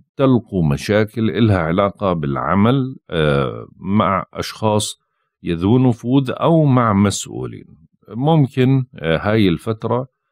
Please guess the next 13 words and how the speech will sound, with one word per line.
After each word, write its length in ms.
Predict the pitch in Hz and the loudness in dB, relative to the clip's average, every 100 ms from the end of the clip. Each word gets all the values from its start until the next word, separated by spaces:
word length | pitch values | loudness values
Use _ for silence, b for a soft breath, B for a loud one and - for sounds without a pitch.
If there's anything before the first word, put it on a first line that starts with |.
| _ _ - | _ _ -4
آه، 260 | 95 87 | -2 0
إنك 240 | 113 117 107 | 2 2 2
تحقق 560 | 110 - 117 - 110 104 | -6 -8 -10 -4 -6 -4
بعض 280 | 120 120 | -2 0
الأهداف 680 | 110 104 107 98 95 123 117 | 0 0 0 0 4 2 2
المهمة 760 | 110 107 107 98 92 131 101 65 | -2 0 2 2 2 2 2 0
اللي 360 | 58 - - | -10 -8 -6
بتسعى 460 | 73 87 - 73 92 | -6 -8 -6 -2 0
لها، 260 | 101 104 147 | 0 -4 -6
ولكن 640 | 120 62 69 69 98 104 | -8 -8 -8 -6 -2 0
بدك 240 | 92 69 | 0 -6
تستغل 680 | - 90 - 101 92 139 123 | -12 -14 -8 -6 -2 2 2
ذكائك 640 | 80 73 - 78 62 - | 2 -2 -4 -6 -6 -6